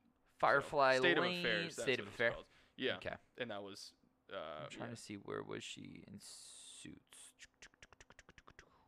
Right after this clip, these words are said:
Speaker 1: If she was a big character in Suits.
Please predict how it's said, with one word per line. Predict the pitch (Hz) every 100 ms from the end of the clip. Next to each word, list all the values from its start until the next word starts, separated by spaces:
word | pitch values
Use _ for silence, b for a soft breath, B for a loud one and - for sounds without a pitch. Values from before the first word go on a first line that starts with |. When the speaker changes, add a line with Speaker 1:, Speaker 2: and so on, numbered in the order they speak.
| -
Speaker 1:
If | -
she | - -
was | 90
a | - -
big | - - _ _
character | - - - - - -
in | 80 -
Suits. | - - - _